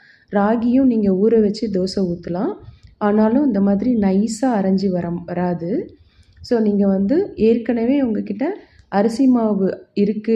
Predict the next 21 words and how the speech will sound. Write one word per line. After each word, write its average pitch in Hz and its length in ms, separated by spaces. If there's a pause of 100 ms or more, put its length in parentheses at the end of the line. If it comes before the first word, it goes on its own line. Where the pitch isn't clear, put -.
இட்லி 196 240
தோசை 190 320
மாவு 180 300
இருக்கு 180 360
அப்படின்னா, 175 420 (420)
அதுலயே 240 420
நீங்க 220 260
ராகி 190 360
மாவு 185 300
மிக்ஸ் 175 320
பண்ணியும் 208 420
தோசை 180 300
ஊத்தலாம். 175 480 (720)
இந்த 254 280
மெத்தட்ல 254 480
நீங்க 202 240
செஞ்சீங்கன்னா 202 560
ரொம்ப 208 320
கிறிஸ்பியா 208 540
சூப்பரா 202 580
இருக்கும். 254 400